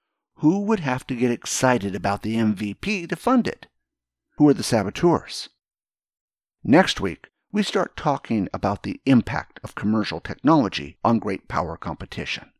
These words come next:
First up, semiconductors. Lessons learned. After the collapse of the Soviet Union, the U S and the Russian Federation had a two-decade-long cooperative relationship.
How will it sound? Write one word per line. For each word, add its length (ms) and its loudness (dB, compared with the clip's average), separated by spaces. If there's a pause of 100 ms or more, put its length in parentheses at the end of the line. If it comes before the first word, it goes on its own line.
(520)
First 280 0
up, 240 -2 (600)
semiconductors. 1040 -4 (1700)
Lessons 420 2
learned. 320 -4 (760)
After 240 -2
the 100 -4
collapse 440 -2
of 100 -8
the 80 -8
Soviet 460 -4
Union, 500 -6
the 180 -6
U 240 0
S 260 -4
and 140 0
the 60 -2
Russian 360 0
Federation 600 -2 (180)
had 160 -2
a 120 -4
two-decade-long 1160 -2
cooperative 680 -6
relationship. 680 -8